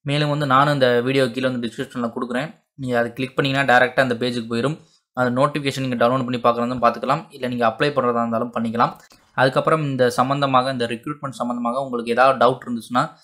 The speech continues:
இந்த இமெயில் ஐ டிக்கு வந்து நீங்க கான்டாக்ட் பண்ணலாம் அப்படிங்கிறதையும் சொல்லியிருக்காங்க. அது தவிர்த்து வேற எந்த ஒரு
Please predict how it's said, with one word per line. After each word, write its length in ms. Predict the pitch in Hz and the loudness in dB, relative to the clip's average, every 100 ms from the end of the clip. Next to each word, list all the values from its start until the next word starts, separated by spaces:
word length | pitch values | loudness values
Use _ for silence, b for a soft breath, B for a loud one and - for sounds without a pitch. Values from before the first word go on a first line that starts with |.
| b _ 127 | b _ -8
இந்த 100 | 120 | -2
இமெயில் 260 | 135 147 135 | 0 2 2
ஐ 40 | |
டிக்கு 180 | 120 120 | 0 -4
வந்து 160 | 127 | -4
நீங்க 160 | 123 113 | -6 -6
கான்டாக்ட் 380 | - 120 123 - | 0 0 0 -2
பண்ணலாம் 280 | 113 113 127 - _ _ | -2 0 -2 -6 _ _
அப்படிங்கிறதையும் 460 | - - 120 120 117 | -16 -8 -2 -2 -4
சொல்லியிருக்காங்க. 400 | 120 113 117 127 175 - _ | -6 -2 -2 -2 -4 -6 _
அது 160 | - 120 | -4 2
தவிர்த்து 360 | 123 139 147 135 | 4 4 2 2
வேற 160 | 127 127 | 4 6
எந்த 240 | 120 135 143 | 4 2 2
ஒரு 200 | 135 | 2